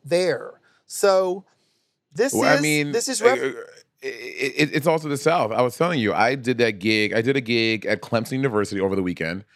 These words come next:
Speaker 2: And, um, it was their annual drag show that they, that they do every year. Obviously, the past two years, they haven't had it because of covid. And, um, I was a headliner, and I went. And, you know, before I started the show, I talked to the team. I was like,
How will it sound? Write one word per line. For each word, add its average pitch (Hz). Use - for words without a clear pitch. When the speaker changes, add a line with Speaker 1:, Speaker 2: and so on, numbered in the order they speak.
Speaker 2:
And, 110
um, 104
it 107
was 107
their 101
annual 123
drag 92
show 98
that 90
they, 95
that 90
they 92
do 90
every 98
year. 92
Obviously, 87
the 73
past 87
two 82
years, 85
they 80
haven't 80
had 117
it 113
because 87
of 76
covid. 147
And, 117
um, 110
I 110
was 131
a 131
headliner, 98
and 95
I 110
went. 98
And, 95
you 110
know, 104
before 104
I 139
started 135
the -
show, 113
I 104
talked -
to 107
the 98
team. 101
I 101
was 104
like, 101